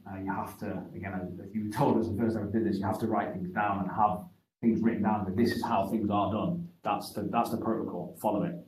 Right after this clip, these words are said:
Any questions, let me know, but that's the protocol. And it's those sorts of things, um, that I think you, you come into, you, you, you just come up against problems with that, I think. Um, and no one prepares you for that. I don't think you can be prepared for it. I think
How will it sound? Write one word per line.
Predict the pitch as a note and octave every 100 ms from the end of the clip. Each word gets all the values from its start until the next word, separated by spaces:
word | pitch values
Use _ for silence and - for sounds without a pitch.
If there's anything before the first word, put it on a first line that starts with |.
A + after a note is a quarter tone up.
| _ _ _ _ -
Any | G#2+ C#3
questions, | C3 - C3 A2+
let | G#2
me | G#2+
know, | G2+ F#2+
but |
that's | G#2+ G#2 -
the |
protocol. | G2 G#2 F#2+ F#2+ F#2+
And | G2 G2 F#2+ - - - - _
it's | C#3+ C#3+
those | C#3 C#3 - -
sorts | A2 A2
of | G#2
things, | F#2 F#2 F2+ -
um, | A2+ G2 G2 F#2+ F#2+
that | F#2
I | F2+
think | F#2 G2+ E2+ F#2
you, |
you | F#2+ F2+ F#2+ G2 - _ _ _ _ -
come | A2
into, | G2+ F#2+ F#2+ F2 F2 - _ _ _ _ _ _ _ _ _ -
you, | E3 -
you, | A#3 A#3 A#3
you |
just | - -
come | E3+ -
up | -
against | G2 -
problems | A#2 A2+ G#2+ F#2+
with | E2+
that, | - - -
I | F#2
think. | E2+ - - - F2+
Um, | F2 F2+ F2 -
and | A2+
no | B2 C#3
one | B2+ A2+
prepares | G#2+ G#2+
you | G#2+
for | -
that. | - -
I |
don't | A3+
think | - -
you | -
can | A3
be | - -
prepared | B2+ -
for | D3
it. | E3+ -
I |
think | A#2 A2 -